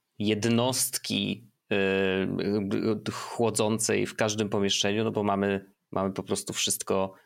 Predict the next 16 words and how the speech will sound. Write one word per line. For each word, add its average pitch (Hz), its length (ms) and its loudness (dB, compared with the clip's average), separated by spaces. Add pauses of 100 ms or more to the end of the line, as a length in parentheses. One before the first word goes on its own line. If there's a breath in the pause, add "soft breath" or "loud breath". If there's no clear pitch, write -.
w 104 120 -4
ramach 95 360 0
jednego 107 400 2
urządzenia, 101 540 2
które 98 260 -2
jest 92 120 0
gdzieś 92 160 -2
tam 95 160 0
na 92 100 0
zewnątrz, 95 480 -2
no 101 100 2
i 98 80 0
dmucha 101 440 0
na 92 100 -2
wszystkie - 340 -2
pomieszczenia 95 640 0